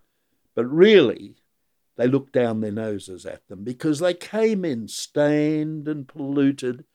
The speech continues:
by their continuing lifestyle back in the world. They were saved, but not sanctified. And of course, there was a separation.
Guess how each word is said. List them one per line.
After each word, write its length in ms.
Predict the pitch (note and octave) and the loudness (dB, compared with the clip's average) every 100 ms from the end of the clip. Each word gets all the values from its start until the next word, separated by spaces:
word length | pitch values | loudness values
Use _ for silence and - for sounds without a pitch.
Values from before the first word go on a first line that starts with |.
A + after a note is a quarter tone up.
| _ _ _ _ | _ _ _ _
by 200 | C3 C3 | 0 2
their 160 | B2+ B2+ | 2 -2
continuing 1300 | - - A#2 B2 - G3+ F#3 D#3 G2+ F2+ F#2 A2+ C#3 _ _ _ _ _ _ _ | -6 -10 -10 -12 -6 -4 -2 -2 -4 -8 -14 -14 -14 _ _ _ _ _ _ _
lifestyle 1300 | A#2+ C3 C#3+ D#3 C#3+ - - G2+ E2+ - G2+ A#2+ _ _ _ _ _ _ _ | -4 -2 0 -2 -6 -10 -8 -8 -8 -16 -18 -20 _ _ _ _ _ _ _
back 220 | - G#2+ | -10 -6
in 120 | G#2 A2 | -6 -6
the 80 | |
world. 600 | G#2+ A#2+ A#2 F#2+ - _ _ _ _ _ _ _ | -4 -2 -2 -4 -10 _ _ _ _ _ _ _
They 120 | - A2+ | -2 -2
were 100 | G2+ | -4
saved, 720 | - F#3 G3 A#3 E4+ - _ _ _ _ | 0 2 4 4 2 -4 _ _ _ _
but 140 | - G#2+ | -10 -6
not 220 | G#2+ - | -8 -6
sanctified. 640 | - A#2+ A#2 - - - - _ _ _ _ _ _ _ _ _ _ _ _ _ | -4 -4 -4 -12 -18 -18 -20 _ _ _ _ _ _ _ _ _ _ _ _ _
And 320 | - D#3 D3+ | 0 4 4
of 100 | D3 | 2
course, 380 | D3 D3+ C#3 - | 0 2 2 0
there 180 | C#3 B2+ | -2 0
was 160 | A#2+ A2 | 0 -4
a 80 | |
separation. 840 | - - A2+ B2 A2 A2 G2 - | -6 -6 -4 -4 -2 -2 -6 -14